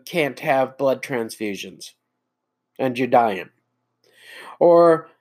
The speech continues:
"Somebody's got cancer," and the doctor says, "Well, it's actually a gift from God." Or, "Because you have H I V, coming to my E R right now,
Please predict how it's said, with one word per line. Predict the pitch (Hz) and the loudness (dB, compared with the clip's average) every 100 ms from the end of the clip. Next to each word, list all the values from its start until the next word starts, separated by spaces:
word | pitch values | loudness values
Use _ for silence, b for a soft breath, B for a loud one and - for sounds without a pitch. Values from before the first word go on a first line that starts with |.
| _ | _
"Somebody's | - 202 180 165 156 143 | 0 2 2 2 0 0
got | 165 - | -2 -2
cancer," | - 233 208 160 - 123 | -6 -2 -2 -2 -6 -6
and | 120 | -6
the | 127 | -4
doctor | 135 175 185 180 | 2 2 2 -4
says, | 165 170 147 | -4 -2 -2
"Well, | 156 175 165 | 2 2 2
it's | - | 2
actually | 196 180 - 151 135 | 0 0 -2 -2 -4
a | 120 131 _ | -6 -16 _
gift | 156 147 | -4 -4
from | - 127 117 107 | -8 -12 -12 -4
God." | 123 117 104 90 78 _ _ _ _ _ _ _ _ _ _ _ _ _ b b b b b - | -2 0 -2 -6 -14 _ _ _ _ _ _ _ _ _ _ _ _ _ b b b b b 2
Or, | 175 170 | 4 4
"Because | 151 175 - - 208 208 175 | 2 -2 -2 2 6 6 2
you | 180 | 0
have | 180 165 | 0 2
H | 170 165 | 0 2
I | 170 156 | 4 4
V, | 151 151 165 139 135 139 143 147 _ _ _ _ _ _ _ _ _ _ _ _ _ _ | 2 0 -2 -2 -6 -12 -18 _ _ _ _ _ _ _ _ _ _ _ _ _ _ _
coming | - 196 170 | -2 -2 -2
to | 175 | -2
my | 165 165 151 - | 0 0 0 -4
E | 165 156 | -2 2
R | 135 131 123 120 123 | 4 4 2 0 -4
right | 131 127 123 - | -2 -2 -2 -8
now, | 120 113 107 113 | -10 -10 -10 -12